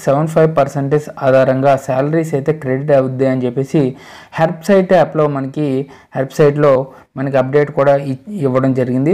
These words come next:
So కాబట్టి కొత్త డీఏ ప్రకారంగా, పెరిగిన డీఏ ప్రకారంగా ఈ నెల జీతాలు, పెన్షన్లు అయితే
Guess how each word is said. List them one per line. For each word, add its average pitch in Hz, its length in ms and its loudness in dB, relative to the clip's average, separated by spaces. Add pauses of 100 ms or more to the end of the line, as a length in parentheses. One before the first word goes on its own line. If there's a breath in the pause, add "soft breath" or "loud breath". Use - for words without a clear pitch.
(120)
So 151 60 0 (360)
కాబట్టి 143 360 0 (140)
కొత్త 131 200 -4 (600 loud breath)
డీఏ 151 220 2 (100)
ప్రకారంగా, 131 480 0 (160)
పెరిగిన 139 300 0 (120)
డీఏ 131 220 2 (100)
ప్రకారంగా 127 540 0 (440 loud breath)
ఈ 143 140 0
నెల 135 160 -2 (320)
జీతాలు, 139 380 0 (120)
పెన్షన్లు 127 440 -2
అయితే 123 200 0